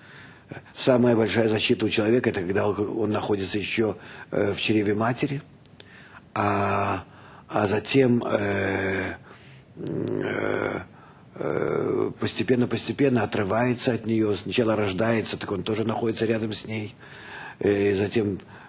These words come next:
всё больше и больше удаляется, и по мере того, как удаляется, уже попадает под совсем другое, более грозное,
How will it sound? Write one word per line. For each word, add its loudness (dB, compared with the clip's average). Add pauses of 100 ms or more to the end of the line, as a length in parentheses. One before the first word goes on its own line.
всё 0
больше 2
и 4
больше 2
удаляется, 2
и -8
по -2
мере 2
того, 2
как -4
удаляется, 2
уже 2
попадает -4
под -8
совсем -4
другое, 0 (400)
более 2
грозное, 0